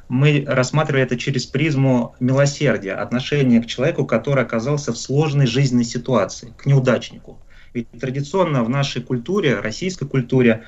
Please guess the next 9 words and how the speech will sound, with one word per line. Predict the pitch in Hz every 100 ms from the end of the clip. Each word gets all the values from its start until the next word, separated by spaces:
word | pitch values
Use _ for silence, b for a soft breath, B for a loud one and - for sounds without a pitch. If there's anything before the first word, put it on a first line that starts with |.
| B B
отношение | 113 120 135 180 160 143 131
к | 120
неудачнику | 139 139 151 214 - 127
было | 123 175 156
снисходительное. | 147 143 139 131 120 - 90 - -
Ну | 131 180
да, | 139 139
человек | - 131 175
оказался | 135 131 120 147 156 - 139 131